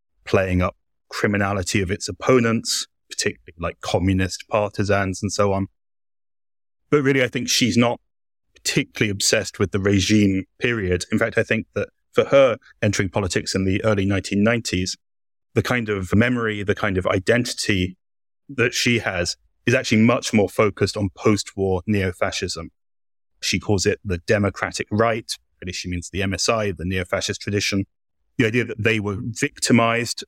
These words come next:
that anti-fascism was a kind of byword for just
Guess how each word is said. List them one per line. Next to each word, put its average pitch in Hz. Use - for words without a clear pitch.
that 104
anti-fascism 110
was 104
a 98
kind 104
of 87
byword 101
for 95
just 120